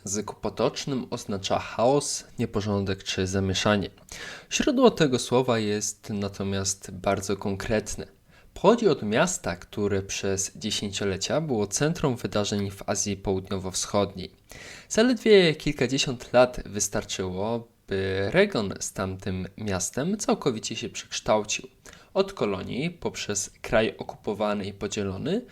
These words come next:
po państwo pogrążone w długoletniej wojnie. Wietnam przeszedł sporą ewolucję. Od państwa pod francuskim panowaniem, po pole bitwy dwóch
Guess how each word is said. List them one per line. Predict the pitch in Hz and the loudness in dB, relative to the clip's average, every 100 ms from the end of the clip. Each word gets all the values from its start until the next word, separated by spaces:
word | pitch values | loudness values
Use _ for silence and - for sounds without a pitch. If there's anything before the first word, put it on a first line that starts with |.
| - - | -18 -18
po | - 330 | -4 0
państwo | - 196 185 - 139 | 6 4 4 0 -2
pogrążone | 120 107 107 104 104 101 | -2 -2 -4 -2 -4 -4
w | 95 | -4
długoletniej | 98 156 151 107 101 - 107 95 | -4 0 2 0 -4 -6 -4 -2
wojnie. | 92 101 92 90 - _ _ _ - - - - | 0 0 0 -2 -10 _ _ _ -20 -20 -20 0
Wietnam | 226 233 - 220 190 - | 2 2 2 2 2 -4
przeszedł | - 135 117 - - | -2 -2 -2 -6 -10
sporą | - - - 113 110 | -10 -6 2 2 2
ewolucję. | 95 104 104 110 - - - - - | -2 -2 0 0 -2 -8 -14 -18 -2
Od | 226 | -2
państwa | - 277 247 - - 104 | 0 -2 -2 0 2 2
pod | 104 95 - - | 0 -4 -12 -12
francuskim | - 110 - 107 - | -2 -2 0 -4 -4
panowaniem, | 101 98 101 95 95 107 190 254 - - - | -4 -4 -2 -2 -4 -2 -2 -4 -12 -20 -2
po | 277 | 0
pole | - 208 139 | 6 6 6
bitwy | 104 131 - - 117 | 2 -2 -4 -4 -4
dwóch | 107 - 226 226 | -4 -4 -2 -2